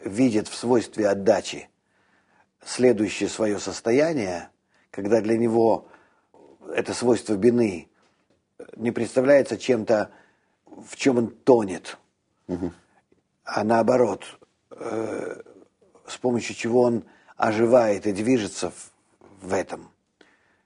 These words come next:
Speaker 1: тогда он проходит границу между Египтом и, э, то есть состоянием эгоистическим, и Эрец-Исраэль, с землёй Израиля, состоянием альтруистическим.
Speaker 2: То есть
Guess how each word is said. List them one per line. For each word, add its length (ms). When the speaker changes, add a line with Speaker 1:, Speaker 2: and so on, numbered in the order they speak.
Speaker 1:
тогда 680
он 460
проходит 560
границу 640
между 500
Египтом 720
и, 960
э, 560
то 140
есть 120
состоянием 580
эгоистическим, 760
и 180
Эрец-Исраэль, 840
с 200
землёй 340
Израиля, 380
состоянием 480
альтруистическим. 800
Speaker 2:
То 80
есть 160